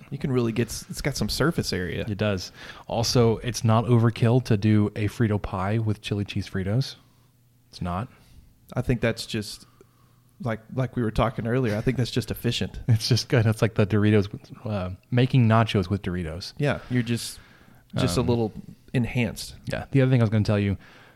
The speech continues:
Speaker 2: that milk goes really well with is anything that has peanut butter in it.
Speaker 1: Okay. I'm glad you mentioned peanut butter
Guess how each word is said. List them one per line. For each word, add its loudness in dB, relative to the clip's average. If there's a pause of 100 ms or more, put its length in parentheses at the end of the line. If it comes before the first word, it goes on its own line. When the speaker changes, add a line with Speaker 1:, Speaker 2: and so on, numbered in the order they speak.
(480)
Speaker 2:
that 0
milk 2
goes 2
really 2
well 0
with -2
is -12
anything 4
that 4
has 2
peanut -6
butter -10
in -10
it. -16 (1000)
Speaker 1:
Okay. -10 (440)
I'm -2
glad 2
you 2
mentioned 2
peanut 0
butter -4